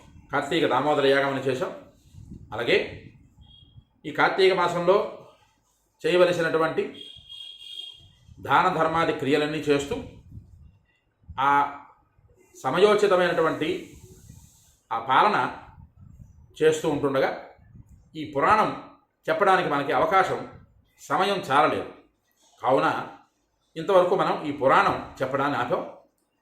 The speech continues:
దిగ్విజయంగా, నిర్విరామంగా భగవంతుడి కృపతో కార్తీక దామోదర యాగం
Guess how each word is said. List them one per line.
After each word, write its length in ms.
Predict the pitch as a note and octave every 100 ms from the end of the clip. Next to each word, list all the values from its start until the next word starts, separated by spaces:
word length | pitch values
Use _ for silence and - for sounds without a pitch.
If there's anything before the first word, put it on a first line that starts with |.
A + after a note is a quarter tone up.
| _ _ _ _ _ _ _ -
దిగ్విజయంగా, 960 | C3 D3 D#3 D#3+ D3+ D3 F3+ G#3+ - -
నిర్విరామంగా 840 | C#3 D3 E3+ D3+ C#3+ C#3 F#3+ - - _ _ _ _ _ _ -
భగవంతుడి 400 | D3+ G3+ G#3+ G3+
కృపతో 720 | F3 D#3+ F3 F3+ C#3+ - - - - _ _ -
కార్తీక 380 | D3+ - F#3 F3
దామోదర 480 | D#3+ D#3+ D#3+ D#3+
యాగం 380 | D3+ D3 D#3+ D3+